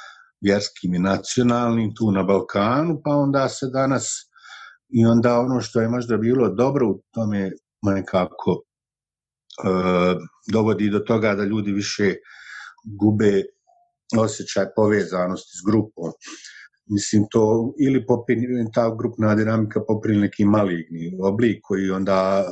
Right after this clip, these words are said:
ide dotle da ide u nacionalizam, političkom smislu, a u vrijeme pandemije ide na to da se prije svega brinem ili samo za svoju grupu ili eventualno čak i to, onda se razvijaju razni koncepti nepovjerenja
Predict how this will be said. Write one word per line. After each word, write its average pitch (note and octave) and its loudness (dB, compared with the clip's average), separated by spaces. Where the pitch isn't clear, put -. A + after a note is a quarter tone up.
ide F2+ -4
dotle F#2 -4
da F2+ 0
ide F2+ 0
u E2+ -4
nacionalizam, F#2 -2
političkom A#2 0
smislu, B2 2
a A2+ 6
u A2+ -2
vrijeme A2+ 0
pandemije G#2+ -2
ide G#2+ 0
na G#2+ -2
to G#2+ 2
da G2 0
se - -2
prije G#2 2
svega G2+ 0
brinem G2+ 0
ili A2 2
samo B2 -4
za G2 -12
svoju B2+ -6
grupu C3 -8
ili A#2+ 2
eventualno A2 0
čak G#2+ -2
i G#2 -2
to, C3 4
onda G#2+ 2
se G#2+ -2
razvijaju G2+ 2
razni F2 -2
koncepti - -4
nepovjerenja F#2+ 0